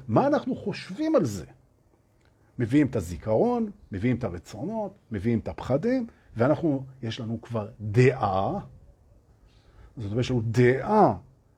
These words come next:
על המציאות כפי שהיא משתקפת, אחרי שאיבדנו בצורה מודעת ולא מודעת את מה שתפסנו.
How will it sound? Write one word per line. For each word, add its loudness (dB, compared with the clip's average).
על 2
המציאות 0
כפי -4
שהיא -4
משתקפת, 2
אחרי -4
שאיבדנו 2
בצורה -4
מודעת 2
ולא 0
מודעת -2
את -8
מה 0
שתפסנו. -4